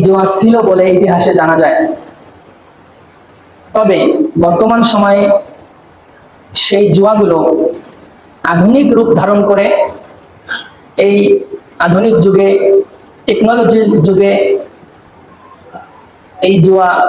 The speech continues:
নতুন নতুন রূপ ধারণ করে আমাদের মাঝে এসেছে এবং আমাদের ছেলেমেয়েরা, আমাদের যুবকরা এবং অনেক ছোটরাও জেনে না জেনে, না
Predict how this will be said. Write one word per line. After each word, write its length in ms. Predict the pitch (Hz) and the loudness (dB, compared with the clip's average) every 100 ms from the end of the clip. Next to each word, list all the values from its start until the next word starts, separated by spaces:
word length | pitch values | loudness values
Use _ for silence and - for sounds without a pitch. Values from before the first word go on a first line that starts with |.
| - | 0
নতুন 260 | 190 208 302 262 | 0 2 2 2
নতুন 220 | 233 240 214 | 2 0 0
রূপ 140 | 226 - - | 0 0 0
ধারণ 180 | 196 208 | 0 0
করে 140 | 208 196 | 0 0
আমাদের 340 | 185 190 196 190 | 0 -2 0 0
মাঝে 220 | 180 190 | 0 0
এসেছে 300 | 185 - - - - - - - - - - _ - - - - - - | 0 -2 -4 -6 -10 -20 -20 -20 -20 -20 -20 _ -20 -20 -20 -20 -20 -6
এবং 220 | 196 208 220 233 | -2 0 0 0
আমাদের 340 | 208 214 220 226 220 - - - - - - _ _ - - | 0 2 2 2 2 0 -4 -14 -20 -20 -20 _ _ -20 -10
ছেলেমেয়েরা, 600 | - 202 220 233 214 - 160 - - - - - _ _ - _ - | -4 0 0 0 0 -2 -4 -6 -12 -20 -20 -20 _ _ -20 _ -6
আমাদের 320 | 180 196 202 202 | -2 0 0 2
যুবকরা 420 | 185 208 220 196 - - - - - - _ _ - _ - | 2 2 2 0 -2 -4 -10 -20 -20 -20 _ _ -20 _ -6
এবং 220 | 190 202 208 202 | -2 0 0 0
অনেক 160 | 202 214 - | 0 -2 -2
ছোটরাও 380 | 233 233 254 180 262 320 - - - - 165 | -2 0 0 0 -2 -4 -8 -20 -16 -2 0
জেনে 240 | 202 208 208 | 2 2 0
না 120 | 202 180 | 0 0
জেনে, 220 | 208 160 - - - - - - _ _ - - - - - _ - - - - | 0 0 -2 -4 -8 -18 -20 -20 _ _ -20 -20 -20 -20 -20 _ -20 -20 -20 -6
না 160 | 190 | -4